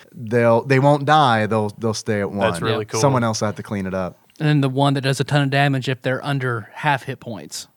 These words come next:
Speaker 1: Oh, see, I didn't mess with that one
Speaker 3: Yeah, I did that
Speaker 1: much.
Speaker 3: one a lot, too.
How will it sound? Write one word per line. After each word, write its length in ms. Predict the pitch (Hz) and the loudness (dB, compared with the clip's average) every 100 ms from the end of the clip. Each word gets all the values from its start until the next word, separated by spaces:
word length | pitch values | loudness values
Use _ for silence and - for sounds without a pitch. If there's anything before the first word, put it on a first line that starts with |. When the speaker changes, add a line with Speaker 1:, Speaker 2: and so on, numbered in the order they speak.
| - | -10
Speaker 1:
Oh, 80 | 113 | -8
see, 180 | 110 117 | -2 0
I 80 | 113 | 0
didn't 140 | 90 | 0
mess 200 | 104 101 | -4 -6
with 100 | 92 | -6
that 200 | 92 90 | -4 -4
one 100 | - | -4
Speaker 3:
Yeah, 100 | 117 | -2
I 20 | 113 | -2
did 100 | 123 | 0
that 80 | 123 | 0
Speaker 1:
much. 60 | |
Speaker 3:
one 80 | 123 | 0
a 60 | 117 | -2
lot, 200 | 113 101 | -4 -4
too. 280 | 123 107 | -4 -4